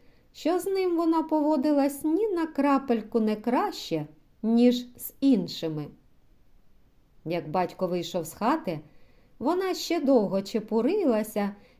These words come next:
і манірилася перед невеликим в олов'яній рамі люстерком і не могла намилуватися собою. "І чого це люди надумали розхвалювати,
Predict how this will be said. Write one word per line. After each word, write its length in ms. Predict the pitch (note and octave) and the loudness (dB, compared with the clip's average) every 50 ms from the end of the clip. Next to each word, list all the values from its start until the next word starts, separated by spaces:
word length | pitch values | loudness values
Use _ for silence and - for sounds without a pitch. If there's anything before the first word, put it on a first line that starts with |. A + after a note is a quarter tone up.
| _ | _
і 120 | - A3 G#3+ | -4 -2 0
манірилася 1160 | G#3 F#3+ F#3 F3+ F3+ F#3 B3+ G4 A4 G4+ F4 C#4 C#4 C4+ A#3+ A3+ A#3+ A#3+ - A#3+ A#3 A#3 A#3 - - - - - - - | 0 0 -2 -2 -2 0 0 0 0 0 2 2 4 4 4 2 2 0 0 0 0 0 0 -4 -10 -20 -20 -20 -10 -2
перед 280 | - A#3 A#3+ A3+ F#3+ | 0 2 4 4 2
невеликим 760 | G#3 A3 A#3 A3 A3+ A#3 A3+ A#3 B3+ A#3+ B3 A#3+ A3+ A3 G#3+ G3 | 2 2 2 2 2 4 6 6 6 6 4 0 -2 0 0 -2
в 80 | E3+ | 0
олов'яній 720 | G#3 G#3+ G#3+ G#3+ G3+ G3 G3+ A3+ G#3+ G#3+ G#3+ G#3 G#3 G3+ | 0 0 0 0 0 0 0 0 0 0 0 0 0 0
рамі 340 | G#3 G#3 G#3 G#3 G#3 G#3 G#3+ | 0 2 2 2 2 2 2
люстерком 840 | G#3+ A3+ A#3 G#3+ G#3 - - - G3+ F#3+ - - G3 G3 G3 G3+ - - _ _ _ _ _ - | 4 2 2 2 0 -4 -4 -4 -4 -4 -2 -2 -2 -2 -2 -4 -8 -14 _ _ _ _ _ -2
і 140 | - G#4 G4 | 0 2 2
не 160 | F4 E4+ E4 | 4 2 2
могла 440 | D4+ C#4+ C#4 C4+ A#3 B3 C4 C#4 C#4 | 2 2 2 2 4 4 4 4 4
намилуватися 1000 | B3+ A#3 A3+ A3 G#3+ G#3 G#3 G3+ G3 F3+ G3+ G#3 G#3 G3+ - F#3+ G3 - G3 F#3 | 4 4 4 2 2 2 2 0 0 2 2 0 0 0 -4 -6 -6 -4 -4 -6
собою. 640 | F#3 - - F#3 E3 D3 D#3 D3+ D#3 D3+ D3 C#3+ C#3 - - _ _ _ - _ _ - - - _ - - - _ - - - _ _ - _ - - - - - | -4 -4 -4 -4 -4 -2 -2 -2 -2 -2 -4 -6 -8 -14 -20 _ _ _ -20 _ _ -20 -20 -20 _ -20 -20 -20 _ -20 -20 -20 _ _ -20 _ -20 -20 -14 -8 -4
"І 100 | D4+ D4+ | -4 -4
чого 400 | - - E4+ D#4+ D#4 F#4 A#4 A#4+ | -2 0 2 2 4 4 2 2
це 260 | - - - E4 D#4+ | 0 0 0 2 2
люди 300 | D4+ D#4 D4 A#3+ C#4+ C#4+ | 4 4 4 4 4 6
надумали 680 | C4+ C#4 C#4 B3+ A#3 C#4 C#4 C4+ B3+ B3+ C4 B3+ B3+ | 6 6 4 2 2 2 4 6 6 6 6 6 6
розхвалювати, 1080 | B3 B3 B3 B3 B3 - B3 A3 C#4 F4 A4 F#4+ C#4+ A#3+ F#3+ F#3+ F#3+ F#3+ - G3+ F#3+ F#3 | 6 4 4 2 -2 -4 -2 0 2 2 2 2 2 2 2 0 -4 -4 -4 -4 -4 -4